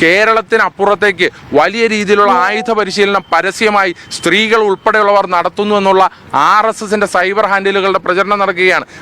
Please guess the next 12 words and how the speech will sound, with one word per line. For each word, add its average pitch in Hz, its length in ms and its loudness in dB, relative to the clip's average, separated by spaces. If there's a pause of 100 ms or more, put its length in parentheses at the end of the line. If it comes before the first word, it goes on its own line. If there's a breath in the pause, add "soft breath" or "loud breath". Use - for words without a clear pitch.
(120 loud breath)
ആ 196 200 4 (120)
പ്രചരണത്തിലേക്ക് 220 840 0
ഈ 220 60 -2
ബോൾ 196 360 4
ഇട്ട് 208 140 -2
കൊടുത്തിട്ട് 190 420 2 (220 loud breath)
"ഞാൻ 180 300 0
ഇനി 233 100 -6
കളിക്കാനില്ല" 208 520 0
എന്ന് 196 200 0
പറഞ്ഞിട്ട് 185 220 -2
വല്ല 175 200 2